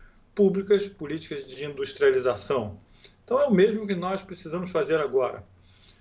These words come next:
É, é o governo, através de políticas públicas, tal como foi feito lá, ser feito aqui, para que nós tenhamos um desenvolvimento industrial, uma retomada do desenvolvimento industrial no Brasil.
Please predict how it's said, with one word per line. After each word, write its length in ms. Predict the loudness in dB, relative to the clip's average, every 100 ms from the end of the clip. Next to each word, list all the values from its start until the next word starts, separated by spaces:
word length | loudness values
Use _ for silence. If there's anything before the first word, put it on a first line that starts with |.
| _ _
É, 540 | 0 4 4 4 2 2
é 100 | 4
o 180 | 6 4
governo, 800 | -2 -4 4 6 6 4 0 -2
através 420 | -6 -4 2 2
de 60 | 2
políticas 440 | -2 -4 -2 -6
públicas, 640 | -4 0 0 2 0 -2 -8 _
tal 200 | 2 2
como 200 | 4 4
foi 180 | 4 0
feito 300 | 2 2 0
lá, 360 | -2 -2 -2 -14 -20 _ -20 _ _ -8
ser 220 | -2 -2
feito 340 | -2 -4 -2
aqui, 420 | -4 0 0 0 -6 _ _ _ _ _ _
para 300 | 2 2 2
que 200 | -2 -8
nós 280 | -6 -6 -6
tenhamos 580 | -6 -6 -6 -6 -6 -6
um 100 | -4
desenvolvimento 920 | 2 2 2 2 2 2 -4 -6 -6
industrial, 580 | -6 -6 -2 2 4 4
uma 140 | 0 -4
retomada 960 | 0 2 2 2 0 2 2 2 0
do 60 | -6
desenvolvimento 840 | -6 -4 -2 0 -2 -4 -8 -8
industrial 840 | -8 -8 -4 0 4 4 4 0 -6 -20 -20 -20 -12
no 120 | -2 2
Brasil. 480 | 4 4 0 -6